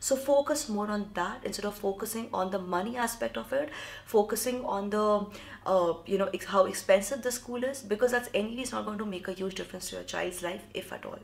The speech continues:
really. Okay? The next writer of the day, we're gonna call the next writer of the day, um, Bat. Okay? Bat. Bat says, "Hi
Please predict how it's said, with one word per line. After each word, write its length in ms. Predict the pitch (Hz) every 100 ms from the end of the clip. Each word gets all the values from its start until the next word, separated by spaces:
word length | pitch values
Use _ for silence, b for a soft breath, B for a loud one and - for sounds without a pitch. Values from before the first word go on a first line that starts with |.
| -
really. 320 | 180 185 - - - - -
Okay? 280 | 190 262 - B B B B B B B - - 208
The 280 | 247 254
next 400 | 254 277 320 -
writer 320 | 240 220 220 269
of 340 | - 220 214
the 100 | 240
day, 220 | 202 202
we're 160 | 202 226
gonna 140 | 254
call 220 | 254 208 208
the 80 |
next 340 | 214 196 190 -
writer 220 | 185 190
of 420 | - 190 180 180
the 100 | 185
day, 500 | 180 185 185 190 240 - - - - - - - - - - - - - -
um, 480 | 190 185 185 180 175 - - - - - - - - _ - - - - -
Bat. 520 | 180 165 185 185 - - - - - - - - - - -
Okay? 280 | 180 202 226 - - - 165
Bat. 280 | 175 - - - B B B B B 190
Bat 220 | 240 -
says, 240 | - 320 -
"Hi 100 | 202